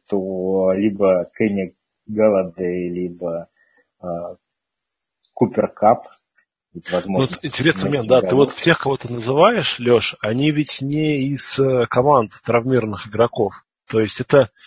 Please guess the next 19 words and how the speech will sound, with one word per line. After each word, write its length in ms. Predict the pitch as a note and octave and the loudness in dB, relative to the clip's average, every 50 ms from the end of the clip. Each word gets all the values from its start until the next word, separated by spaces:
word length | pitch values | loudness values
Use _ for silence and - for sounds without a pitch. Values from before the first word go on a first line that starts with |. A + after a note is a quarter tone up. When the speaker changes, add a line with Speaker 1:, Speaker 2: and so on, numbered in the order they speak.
| - _ - | -20 _ -2
Speaker 2:
ребята, 480 | A2+ A#2+ A#2 C#3 E3+ A3+ C4 C4 - | -2 2 6 6 6 6 6 4 0
которые, 360 | - - B2 - C#3+ C3 C3+ | -2 -2 -4 -4 -2 -2 -2
ну, 60 | C3+ B2+ | -2 -2
просто 400 | - C#3 D#3+ E3 - - - A2+ | -2 0 0 0 0 -2 -6 -6
вышли, 300 | C3 C#3+ - - - A#2+ | -4 -4 -6 -4 -6 -6
вот, 120 | A2+ G#2+ | -6 -6
что 160 | - - A#2 | -10 -10 -12
называется, 440 | G#2 G#2+ A#2+ B2+ A#2 A2 - - G#2 | -10 -4 0 0 0 0 -2 -6 -10
в 40 | - | -8
свет 240 | - - D3 C#3 - | -4 0 0 0 0
софитов 640 | - B2+ A2+ - - G#3 - - - - - - _ _ _ _ _ _ _ _ _ _ _ _ | 0 -4 -4 -4 -4 -8 -6 -4 -4 -6 -6 -6 _ _ _ _ _ _ _ _ _ _ _ _
и 120 | - A#2+ | -8 -6
засветились. 920 | A2+ A#2+ B2 - - C3+ D3 D3 - - D3 A2+ G2 G2+ G2+ - - - _ _ _ _ _ _ _ _ _ _ _ _ _ _ - _ - - - - - - | -6 -4 -4 -4 -2 -4 -4 -6 -6 -4 -4 -4 -4 -4 -8 -10 -12 -14 _ _ _ _ _ _ _ _ _ _ _ _ _ _ -20 _ -18 -16 -16 -14 -14 -14
Speaker 1:
Да, 320 | - G#2 D3+ F3 F3+ F3+ E3+ | -4 4 6 6 8 8 6
но 680 | B2 B2+ C3 C#3 C#3+ D3 D3 D3 C#3+ C#3 C3 B2+ C3 C3 | 6 6 6 6 6 6 6 6 6 4 4 2 -2 -2
дело 220 | C3 E3 F3+ F3+ | 0 0 0 0
в 60 | - | 0
том, 140 | - G3 F#3 | -2 -4 -4
что, 680 | - - - _ _ _ _ - D3+ D#3+ D#3 D3+ - | -4 -6 -14 _ _ _ _ -2 0 2 2 2 0